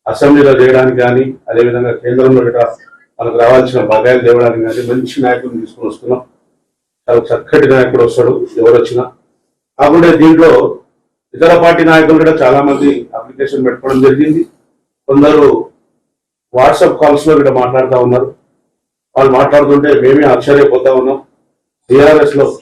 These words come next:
ప్రముఖ పెద్ద నాయకులు, అదేవిధంగా కాంగ్రెస్ లో కూడా చాలా పెద్ద నాయకులు మాతో మాట్లాడుతూ ఉన్నారు. అదంతా హైకమాండ్ దృష్టికి పోయింది. Already మన ఇరవై ఆరు పేర్లు ఇక్కడ చదవడం జరిగింది. ఇంకా, ఇంకా ఆరేడు పేర్లు కొత్తవి వస్తున్నాయి.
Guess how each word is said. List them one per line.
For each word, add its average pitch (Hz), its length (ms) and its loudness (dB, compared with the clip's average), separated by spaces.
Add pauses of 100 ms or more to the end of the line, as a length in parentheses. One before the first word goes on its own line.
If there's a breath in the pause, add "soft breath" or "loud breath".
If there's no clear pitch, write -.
ప్రముఖ 135 400 0
పెద్ద 120 220 0
నాయకులు, 131 560 0 (580)
అదేవిధంగా 147 800 2
కాంగ్రెస్ 143 360 2
లో 143 80 2
కూడా 143 300 0
చాలా 139 260 0
పెద్ద 131 180 -2
నాయకులు 123 360 -2
మాతో 117 340 -6
మాట్లాడుతూ 113 440 -12
ఉన్నారు. 117 320 -14 (680)
అదంతా 117 300 0
హైకమాండ్ 131 480 0
దృష్టికి 123 340 -4
పోయింది. 127 540 0 (600)
Already 131 440 2
మన 120 100 -2
ఇరవై 123 300 2
ఆరు 123 180 2
పేర్లు 131 320 0
ఇక్కడ 131 260 -2
చదవడం 123 380 0
జరిగింది. 127 460 -6 (680)
ఇంకా, 151 360 2
ఇంకా 147 540 2
ఆరేడు 131 300 2
పేర్లు 131 300 0
కొత్తవి 127 320 0
వస్తున్నాయి. 127 540 -4